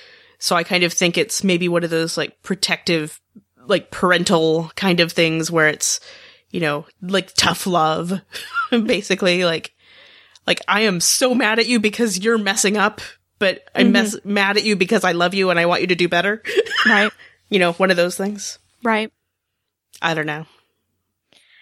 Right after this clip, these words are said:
Speaker 2: And then I've always been intrigued by the relationship between Angie and Beth.
Speaker 1: Mm-hmm.
Speaker 2: Because, I don't know, it, 'cause Sarah makes that comment, which just seems to come out of nowhere, mid-season, where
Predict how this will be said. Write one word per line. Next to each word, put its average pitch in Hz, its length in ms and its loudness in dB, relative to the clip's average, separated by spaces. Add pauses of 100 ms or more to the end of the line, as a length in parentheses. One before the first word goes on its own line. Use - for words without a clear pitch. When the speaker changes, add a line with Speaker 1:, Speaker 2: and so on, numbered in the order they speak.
(100)
Speaker 2:
And 285 120 0
then 320 80 2
I've 311 120 0
always 392 280 2
been 330 180 2
intrigued 269 440 2
by 226 140 2
the 214 100 -4
relationship 226 640 0
between 214 340 -2 (120)
Angie 208 600 -2 (720)
and 190 240 -2
Beth. - 440 -6 (580)
Speaker 1:
Mm-hmm. 202 480 0 (420)
Speaker 2:
Because, 226 880 0 (720)
I 269 120 -4
don't 339 100 0 (120)
know, 269 80 2
it, - 200 -6 (160)
'cause 294 140 -2
Sarah 453 380 2
makes 359 220 0
that 294 240 2
comment, 262 400 2
which - 180 -4
just 247 160 -2
seems 311 200 -4
to 381 80 -2
come 294 160 0
out 262 160 2
of 185 100 0
nowhere, 190 840 0 (760)
mid-season, 220 960 0
where 190 400 0